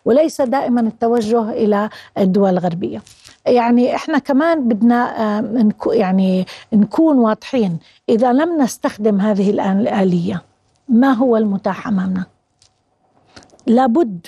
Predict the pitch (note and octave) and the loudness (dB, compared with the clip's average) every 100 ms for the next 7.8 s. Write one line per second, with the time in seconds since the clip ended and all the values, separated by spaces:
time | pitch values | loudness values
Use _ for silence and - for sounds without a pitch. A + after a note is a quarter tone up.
0 | - A3 A3 G#3+ - B3 A#3 A3+ A3+ - | -4 0 0 0 0 0 2 0 -2 -4
1 | F#3+ A#3+ - F#3+ F3+ F3 - _ G3+ G3+ | 0 0 0 0 0 -2 -6 _ -4 0
2 | G#3+ G#3+ A3 G3+ G#3+ G#3 - _ - G3+ | 0 2 0 2 0 0 -6 _ -6 -4
3 | F3 A3+ A3 G#3 - F#3+ F3+ F#3+ G3+ G#3+ | 0 2 2 0 -4 -6 -4 -2 0 0
4 | G3+ G3 G#3 _ G3 F#3 - G3 - G3+ | 0 -2 -6 _ -6 -2 -2 -2 -2 -4
5 | - G#3+ A3+ B3+ C#4+ - _ - C4+ - | -2 2 4 4 2 -4 _ -2 -2 -2
6 | C#4 - A#3 C#4+ C#4+ D4 C4 _ - A3+ | -6 -4 0 0 0 -2 -4 _ -4 0
7 | G#3+ C4+ A#3 - E4 B3 D4 D4 | 2 0 -2 -4 0 2 2 0